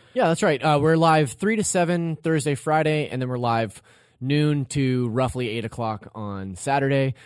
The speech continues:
Um, we're getting a bunch of big stars in. It's gonna be really cool. But, uh, we also have an awesome public-facing activation, a giant party, uh, on the twentieth. Uh, that's at the Tipsy Crow.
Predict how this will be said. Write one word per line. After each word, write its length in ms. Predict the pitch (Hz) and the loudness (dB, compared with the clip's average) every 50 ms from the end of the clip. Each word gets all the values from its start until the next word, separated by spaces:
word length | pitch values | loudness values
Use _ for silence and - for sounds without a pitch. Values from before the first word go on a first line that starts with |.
| - - - | -20 -14 -10
Um, 440 | 110 110 107 104 101 104 98 90 92 | -6 -6 -4 -4 -4 -6 -8 -10 -8
we're 140 | 107 113 | -8 -8
getting 200 | 107 98 123 110 | -8 -6 -6 -8
a 20 | 104 | -6
bunch 320 | - - 127 131 127 - | -2 0 0 0 -2 -4
of 80 | 110 - | -8 -10
big 160 | 127 117 107 | -10 -10 -6
stars 320 | - 127 117 117 113 101 | -4 -2 -2 -2 -2 -6
in. 100 | 117 117 | -8 -10
It's 80 | 110 101 | -10 -10
gonna 120 | - 113 | -12 -12
be 60 | 107 104 | -10 -8
really 140 | 104 104 101 | -8 -8 -8
cool. 260 | - - 131 120 110 | -4 -4 -2 -2 -2
But, 200 | 90 110 104 - - | -4 -6 -8 -8 -6
uh, 160 | 110 107 101 104 | -8 -6 -6 -6
we 80 | 120 | -4
also 280 | 120 135 151 151 - 151 | -2 -2 -2 -2 -4 -4
have 260 | 123 135 127 123 113 | -2 -2 -2 -2 -2
an 80 | 113 113 - - | -4 -8 -6 -6
awesome 480 | 127 127 127 - - 131 123 120 113 | -6 -6 -6 -6 -8 -10 -10 -10 -10
public-facing 640 | 101 - 160 175 196 170 - 151 135 117 123 120 120 | -8 -4 -2 -2 -2 -2 -4 -6 -8 -6 -8 -8 -8
activation, 640 | 117 110 - 127 113 117 113 107 - 120 117 110 - - - - - | -8 -8 -8 -6 -6 -4 -4 -4 -4 -6 -8 -8 -10 -12 -20 -14 -10
a 40 | 117 | -10
giant 440 | 110 101 - 151 147 156 151 113 - | -8 -6 -4 -4 -2 -2 -4 -2 -2
party, 420 | - 135 131 135 135 131 131 110 | -2 0 0 -2 -2 -2 -4 -4
uh, 80 | 87 117 | -4 -4
on 380 | 110 107 107 104 - 107 113 110 | -4 -4 -4 -6 -6 -8 -8 -8
the 60 | 107 | -8
twentieth. 520 | - - 233 254 247 240 240 220 - - _ _ - _ - - - | -6 -4 -2 0 0 0 0 -2 -4 -8 _ _ -20 _ -20 -12 -8
Uh, 180 | 120 127 127 | -6 -4 -4
that's 200 | 120 143 147 - | -2 -2 -2 -2
at 100 | 160 - | -4 -6
the 80 | - 127 | -6 -8
Tipsy 400 | - - 165 165 135 - 147 123 | -8 -6 -6 -6 -4 -4 -8 -8
Crow. 500 | - - - 143 143 139 131 127 120 | -6 -4 -2 0 0 2 2 0 -2